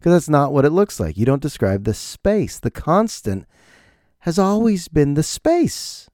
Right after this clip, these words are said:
but we don't know how to describe it. It's impossible to describe, explain, or even feel. So we view the earth, this little floating rock,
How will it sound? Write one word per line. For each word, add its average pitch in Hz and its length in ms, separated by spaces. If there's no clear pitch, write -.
but 143 100
we 156 140
don't 175 120
know 156 120
how 151 100
to 151 80
describe 202 400
it. - 60
It's 107 180
impossible 120 680
to 123 120
describe, 107 480
explain, 104 480
or 101 80
even 95 280
feel. 147 520
So 139 200
we 131 100
view 156 640
the 139 300
earth, 151 680
this 120 200
little 117 300
floating 131 440
rock, 120 480